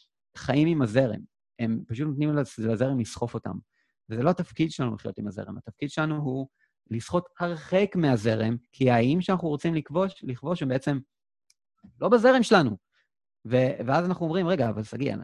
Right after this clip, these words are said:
לא יודע איך להגיע לאיים שאני רוצה לכבוש." אז התשובה היא מצפן פנימי, ומצפן פנימי זה בדיוק ה-vision exercise, מה שעשינו עם ה-vision, זה לשבת שנייה ולחשוב, כי כל התשובות כבר בתוכנו, אנחנו רק צריכים את הזמן,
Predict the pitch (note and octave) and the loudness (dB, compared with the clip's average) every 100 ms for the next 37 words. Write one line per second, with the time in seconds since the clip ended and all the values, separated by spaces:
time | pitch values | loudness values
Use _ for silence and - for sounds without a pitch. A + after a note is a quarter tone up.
0 | - A#2+ B2+ - C3 D#3+ D3 A2 A2 A2 | -10 -8 -8 -6 -6 -2 0 0 -2 -6
1 | G#2 G#2+ G2 - G2 - - _ _ _ | -6 -8 -10 -12 -16 -20 -20 _ _ _
2 | A2 A2+ - A2+ F#3 G3 F3+ - _ A2 | -6 -6 -6 2 4 6 2 -2 _ -4
3 | - - - D#3+ D#3+ - B2+ G#2 - - | -4 -2 2 4 2 2 2 2 -4 -6
4 | A2 A2 D3 D3 - D3 C#3 A2 A2+ C3+ | -6 -2 -2 0 2 2 2 0 0 0
5 | C3 A#2 - _ _ _ _ _ A#2+ G#2 | 2 0 -2 _ _ _ _ _ -4 2
6 | E3 D3+ G#2+ - G#2 A2 F#2 - - - | 4 4 2 -2 -4 -6 -4 -4 -6 -10
7 | - G#2+ C3 C3 C#3+ C3+ A#2 A2+ E3 B2+ | -12 -6 -4 -4 -2 0 0 2 2 2
8 | G2 - - _ - G#2+ - D3+ F3+ E3+ | -2 -6 -20 _ -6 -4 -2 -2 -2 -4
9 | D3+ A2+ - C#3 - - F3 F#3 D3 D3 | -4 -4 -4 -6 -6 -6 -4 -2 -2 -2
10 | D3 D3 A#2 - G2+ D3+ A2+ - - _ | -2 0 -2 -4 2 2 2 -2 -18 _
11 | - C3 D3 - F3+ D3 G#2 A2+ D3+ D3+ | -6 -2 -2 0 2 2 0 4 4 4